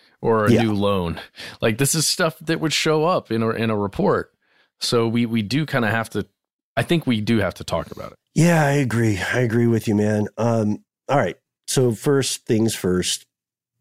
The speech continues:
Speaker 2: institutions that he has said he worked with or studied at either can't confirm his specific claim or they have no record of him being there. Uh, we can,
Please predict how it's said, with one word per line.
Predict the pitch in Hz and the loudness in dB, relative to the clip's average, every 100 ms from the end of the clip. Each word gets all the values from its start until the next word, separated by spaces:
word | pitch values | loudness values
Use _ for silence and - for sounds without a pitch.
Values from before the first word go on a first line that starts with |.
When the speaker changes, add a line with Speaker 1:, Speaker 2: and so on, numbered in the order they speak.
| _ _ _ _ - | _ _ _ _ 0
Speaker 2:
institutions | 135 147 151 143 120 104 92 101 95 95 - - _ _ _ _ _ _ | 0 0 -2 -2 0 -2 0 0 0 0 -2 -10 _ _ _ _ _ _
that | 110 98 92 - | -2 0 -2 -6
he | 98 101 101 98 | -4 0 2 2
has | 95 98 92 - | 0 0 -2 -2
said | 110 101 | 0 0
he | 101 107 | 0 0
worked | 98 90 92 - | 0 -2 -4 -2
with | 92 90 87 - _ _ - | -2 0 -2 -8 _ _ -2
or | 87 87 90 | 0 0 0
studied | - - 92 90 85 | -2 -2 -2 0 -2
at | 82 82 - - - | -2 -4 -6 -16 -8
either | - 107 98 | -2 0 0
can't | 90 - 123 104 | -4 -2 -2 -2
confirm | - 98 - 95 95 90 - _ _ | -4 -4 -2 -2 0 -2 -6 _ _
his | 101 95 - | -2 0 -2
specific | - - 123 110 120 | -2 -2 0 0 -2
claim | - 127 127 135 131 - _ _ _ _ - | 0 0 2 2 -2 -8 _ _ _ _ 0
or | 110 107 107 | 2 2 0
they | 101 | 0
have | 101 90 | 0 0
no | 98 92 | 0 0
record | 90 90 - 82 82 - | 0 -2 -2 -4 -4 -4
of | 85 76 | -6 -2
him | 87 80 76 - | -2 -2 -2 -6
being | - 90 82 78 | -4 0 0 0
there. | 64 55 50 - - - _ - | -4 -8 -14 -20 -20 -20 _ -2
Uh, | 82 82 | 0 0
we | 78 90 90 80 | -2 -2 -2 -4
can, | - 113 104 101 107 | -2 0 0 0 -2